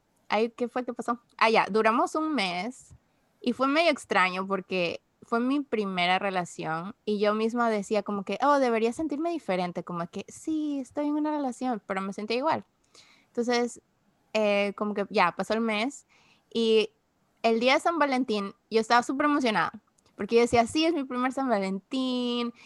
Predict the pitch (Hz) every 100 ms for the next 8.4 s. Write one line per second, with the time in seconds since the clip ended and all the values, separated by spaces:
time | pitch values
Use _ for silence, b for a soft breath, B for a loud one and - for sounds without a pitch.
0 | B 196 190 185 190 185 180 180 - -
1 | 185 - 254 240 240 233 226 196 175 165
2 | 160 - 233 240 240 240 233 233 208 196
3 | 185 180 208 214 214 214 220 b b b
4 | b _ 220 220 226 254 262 - _ _
5 | 226 214 226 226 262 277 277 277 - 180
6 | 156 202 233 _ _ - _ _ - -
7 | - - - - 233 233 - 240 240 -
8 | 233 220 220